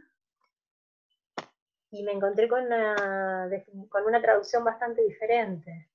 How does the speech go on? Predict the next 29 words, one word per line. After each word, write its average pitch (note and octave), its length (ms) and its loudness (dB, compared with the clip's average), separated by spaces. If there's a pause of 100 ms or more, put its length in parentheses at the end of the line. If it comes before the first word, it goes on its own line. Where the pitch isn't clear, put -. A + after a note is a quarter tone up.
(240)
¿no? C4 340 -2
El G3 140 -4
objetivo G3 380 0
de A#3+ 80 2
este A3+ 160 2
nuevo A#3 180 6
campo B3 320 2
es A3+ 180 -2
hacer A#3+ 300 0
que B3 80 2
las A3 160 -4
computadoras G3 580 0
realicen G#3+ 640 -6
tareas G3 420 -2
útiles G#3+ 380 -4
que G3+ 60 -8
involucren F#3+ 560 -2
lenguaje F#3+ 420 -6
humano. F3+ 400 -10 (680)
Tareas G3 260 2
como A3 180 4
permitir F#3+ 380 2
la G#3 100 6
comunicación F#3 520 -2
hombre-máquina, G3+ 680 2
mejorar F3+ 460 0
la F#3+ 140 2
comunicación F#3 520 -8
humano-humano, G#3+ 840 2